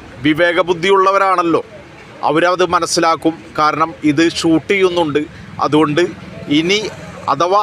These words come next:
അദ്ദേഹം ആ ചിന്തയിൽ നോക്കുകയാണെങ്കിൽ ഇനി ഒരിക്കലും ആ ഭാഗത്തേക്ക് നോക്കരുത് എന്നുള്ളൊരു ചിന്ത അദ്ദേഹത്തിൻ്റെ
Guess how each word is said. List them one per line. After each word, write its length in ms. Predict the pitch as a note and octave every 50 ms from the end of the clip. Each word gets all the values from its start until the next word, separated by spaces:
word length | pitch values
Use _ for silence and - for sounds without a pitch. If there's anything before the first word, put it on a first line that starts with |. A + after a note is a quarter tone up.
| G3+ F3
അദ്ദേഹം 360 | D#3 G3 G3+ F#3+ G3 G#3+ G#3+ G3 F#3 F3+
ആ 20 | F#3+ - - -
ചിന്തയിൽ 340 | G#3 F#3+ F#3 F3+ F#3 G3 G3+ F#3 F#3
നോക്കുകയാണെങ്കിൽ 840 | F3+ F#3 F3+ - F#3+ F#3 F#3 G3 F#3+ F3 E3+ D#3+ D#3 D3+ D3 D#3 E3+ - - - - - - - D3 D#3+
ഇനി 120 | D#3 F3+ F3+
ഒരിക്കലും 480 | F3+ F#3 - - - G3 F#3 F#3+ - A3+ - - D#3+ E3
ആ 40 | F3 E3+ F#3
ഭാഗത്തേക്ക് 640 | F3+ F3+ E3+ E3+ D#3 - F#3 F3 E3 F3 F#3+ F#3+ E3+ E3 D#3+
നോക്കരുത് 600 | E3 F3 F#3 F3+ - - G#3 G#3 G3+ F3+ F3+ G3+ G#3 - - E3+
എന്നുള്ളൊരു 380 | E3 E3 E3+ E3 E3+ E3+ D#3 - - F3
ചിന്ത 220 | E3 D#3 C#3+ D3+ D3+ D#3 D3 - - - - - - D3
അദ്ദേഹത്തിൻ്റെ 540 | C#3 C3 D#3 D#3 D3 - D3+ D3 C3+ D3 D#3+